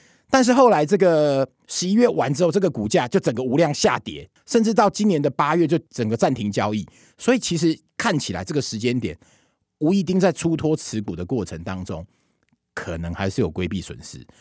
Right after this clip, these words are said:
那这一段的出脱的原因，你必须去交代。你讲不清楚的话，你对你的选民怎么办？对你的政党怎么办？我认为你的官司未必会有事，但是对你的形象你大伤。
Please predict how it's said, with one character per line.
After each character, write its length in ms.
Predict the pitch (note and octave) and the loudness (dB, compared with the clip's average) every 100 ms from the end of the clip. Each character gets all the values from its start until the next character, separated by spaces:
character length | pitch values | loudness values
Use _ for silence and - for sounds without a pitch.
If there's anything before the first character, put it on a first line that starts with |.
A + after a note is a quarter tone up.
| _ - | _ -2
那 120 | A3 | 0
这 140 | A3 | 2
一 60 | F#3+ | 2
段 180 | G3 D3 | 4 2
的 80 | |
出 240 | C3 D#3+ D#3 | -2 -4 -2
脱 160 | D#3 | 0
的 100 | C#3+ - | 0 0
原 220 | A2 A2+ | -2 0
因， 220 | B2+ A#2 B2 _ _ | 0 -2 -4 _ _
你 140 | - B2+ | -2 0
必 120 | C#3+ | 0
须 120 | D#3 | 0
去 140 | C3+ A#2+ | 0 0
交 180 | G#2+ | 0
代。 240 | G#2+ F#2 - _ _ _ - | -2 -4 -6 _ _ _ -4
你 160 | F#3 | 0
讲 140 | G3 E3 | 2 4
不 100 | G#3+ | 2
清 160 | G3+ | 2
楚 120 | D#3+ | 0
的 120 | B2 A#2 | 0 0
话， 180 | A2+ - _ | -2 -4 _
你 100 | C#3+ | 0
对 160 | B3+ F#3+ | 2 2
你 80 | |
的 80 | C3 | 2
选 160 | - A#2+ | 0 0
民 140 | A#2+ | 0
怎 80 | A#2 | -2
么 80 | G#2+ | -2
办？ 180 | C3+ - _ _ - | -4 -4 _ _ 0
对 120 | C#4+ | 0
你 100 | D#3 | 2
的 80 | C3+ | 2
政 160 | G#3 | 2
党 180 | C#3+ A2+ | 0 -4
怎 80 | G#2 | -6
么 80 | F#2 | -6
办？ 220 | B2+ E2+ _ _ _ | -6 -6 _ _ _
我 160 | - E3 | 2 6
认 160 | C4 | 6
为 100 | G3 | 4
你 100 | E3+ | 2
的 100 | C3 | 0
官 200 | C#3+ F#3 | 2 2
司 160 | F3 F#3 | 4 4
未 160 | G#3 E3+ | 4 4
必 200 | F3+ D#3+ | 2 2
会 140 | C#3+ | 2
有 160 | F#2+ F#2 | 0 -4
事， 260 | - G2 - _ _ _ | -8 -10 -12 _ _ _
但 180 | B3+ A#3 | 2 4
是 120 | A#3+ | 4
对 160 | C4 E3+ | 4 2
你 60 | |
的 120 | B2 | 0
形 280 | B2+ - B2 | -2 -2 -2
象 280 | C#3 D3 F#2 G2 | 2 0 0 -8
你 80 | G#2+ | -2
大 220 | C#3+ G2+ | -2 -2
伤。 240 | - - | -4 -8